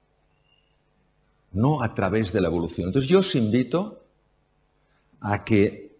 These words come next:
eso que habéis decidido, o que tal vez decidáis, o que surja esta noche o mañana,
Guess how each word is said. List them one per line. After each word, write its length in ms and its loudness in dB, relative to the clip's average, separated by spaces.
eso 360 0
que 140 2
habéis 300 0
decidido, 720 -2
o 140 -8
que 80 -6
tal 240 0
vez 120 -2
decidáis, 600 -2
o 80 -8
que 100 -4
surja 340 -2
esta 220 -8
noche 380 -2
o 80 -2
mañana, 600 -4